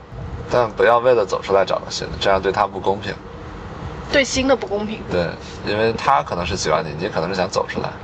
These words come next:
Speaker 1: 当然最后你也可-，有可能喜欢他，但是万一不是呢，对他就不公平。
Speaker 2: 但我觉得如果不喜欢那个新的话，你也其实很难走出来，就还是，还是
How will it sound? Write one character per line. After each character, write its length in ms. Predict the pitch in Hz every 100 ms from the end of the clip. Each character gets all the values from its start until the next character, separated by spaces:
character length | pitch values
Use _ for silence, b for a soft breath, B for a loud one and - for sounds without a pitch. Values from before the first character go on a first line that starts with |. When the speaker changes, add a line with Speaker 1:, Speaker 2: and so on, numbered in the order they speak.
| - - -
Speaker 1:
当 120 | 107
然 100 | 127
最 100 | 147
后 140 | 135
你 120 | 110 107
也 120 | 123
可-， 140 | - 90
有 140 | 98
可 100 | 104
能 120 | 87
喜 100 | -
欢 140 | 78 62
他， 240 | - 98
但 160 | 113 107
是 100 | 101
万 200 | 120 110
一 80 | 127
不 220 | 80 87
是 220 | - 135
呢， 100 | - - B B B B -
对 100 | 95
他 160 | 95
就 80 | 92
不 100 | -
公 220 | 87 92
平。 140 | - - - - B -
Speaker 2:
但 100 | 403
我 60 | 254
觉 100 | 233
得 40 |
如 140 | 285 302
果 100 | -
不 160 | 320
喜 220 | 311 -
欢 180 | 180 190
那 80 | 240
个 80 | 226
新 200 | - 226
的 100 | 208
话， 160 | 202
你 160 | 180 180
也 200 | 180 - - - -
其 140 | 214
实 80 | 233
很 120 | 233
难 160 | 165 160
走 140 | -
出 140 | - 196
来， 60 | - - - - -
就 80 | 254
还 160 | 214
是， 240 | 208 285 247 - - -
还 140 | 220
是 140 | 226